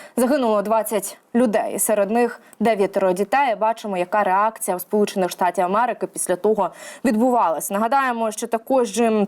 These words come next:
Трамп раніше реагував на постійні російські удари по Україні після того, як Владимир Путін нібито дав згоду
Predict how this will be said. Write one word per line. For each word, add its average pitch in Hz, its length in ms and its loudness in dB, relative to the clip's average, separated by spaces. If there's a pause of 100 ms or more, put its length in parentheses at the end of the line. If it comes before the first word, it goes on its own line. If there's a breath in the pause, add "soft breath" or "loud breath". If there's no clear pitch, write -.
Трамп 254 380 2
раніше 208 460 -2
реагував 180 400 0
на 175 100 -4
постійні 190 540 -2
російські 185 400 -2
удари 233 440 2
по 220 120 -4
Україні 196 680 0 (280 loud breath)
після 220 260 0
того, 214 380 0
як 180 320 0
Владимир 302 420 2
Путін 330 460 2
нібито 254 400 0
дав 214 160 0
згоду 202 460 0